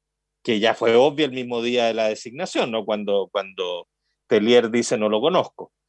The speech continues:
pero que se extendería también al ministro de Obras Públicas y al ministro de la Vivienda, a Carlos Montes y a Juan Carlos García, y que de alguna forma habrían pedido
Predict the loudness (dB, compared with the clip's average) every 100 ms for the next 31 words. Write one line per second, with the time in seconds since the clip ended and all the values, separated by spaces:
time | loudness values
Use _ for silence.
0 | _ _ _ _ 4 4 4 2 0 -2
1 | -4 -6 -4 -6 0 2 2 0 -2 -2
2 | -2 0 -2 -2 -4 -4 -6 -8 -8 -6
3 | -4 -2 0 0 -4 -8 -8 0 2 4
4 | 4 4 4 4 4 2 2 0 -2 -6
5 | -6 -6 -8 -8 -6 -4 -2 -2 -4 -4
6 | -6 -6 _ _ -12 0 4 6 6 4
7 | 2 2 2 4 2 2 0 0 -2 -2
8 | -4 -8 -4 -4 -2 -4 -2 -2 -4 -6